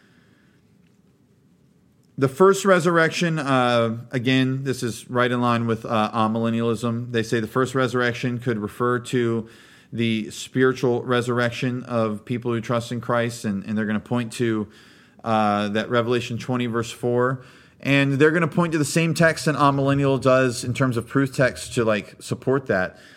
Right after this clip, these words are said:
Um, Ephesians two, "And you were dead in the trespasses and sins in which you once walked, following the course of this world,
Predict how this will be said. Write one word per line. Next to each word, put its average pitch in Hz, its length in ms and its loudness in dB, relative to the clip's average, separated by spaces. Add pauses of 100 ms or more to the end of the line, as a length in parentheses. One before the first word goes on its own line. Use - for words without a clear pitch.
(420)
Um, 107 500 2
Ephesians 165 540 0
two, 104 280 0 (240)
"And 113 140 -2
you 131 80 2
were 131 80 2
dead 139 260 4
in 156 80 -2
the 135 60 0
trespasses 143 720 0
and 113 100 -4
sins 143 440 -2
in 127 100 -6
which 120 220 -4
you 123 60 -2
once 123 260 -2
walked, 117 420 -4
following 120 360 0
the 107 60 -2
course 131 320 0
of 131 80 -6
this 139 200 -4
world, 127 320 -4